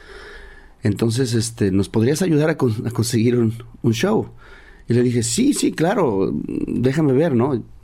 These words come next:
Para esto ya tenía, digamos, un par de años, ¿no? Establecido en la radio con un nombre apenas que empezaba a surgir como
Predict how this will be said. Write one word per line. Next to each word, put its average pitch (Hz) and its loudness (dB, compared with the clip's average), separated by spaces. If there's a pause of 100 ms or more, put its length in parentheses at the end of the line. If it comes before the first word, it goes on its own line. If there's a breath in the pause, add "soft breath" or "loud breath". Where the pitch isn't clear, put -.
(280)
Para 135 2
esto 170 0
ya 165 0
tenía, 143 2
digamos, 117 0 (840 loud breath)
un 120 0
par 127 0
de 117 2
años, 104 2
¿no? 98 4
Establecido 107 2
en 104 4
la 95 2
radio 101 2
con 101 2
un 104 4
nombre 107 4
apenas 101 0
que - -4
empezaba 92 0
a 90 0
surgir 95 0 (400 loud breath)
como 87 0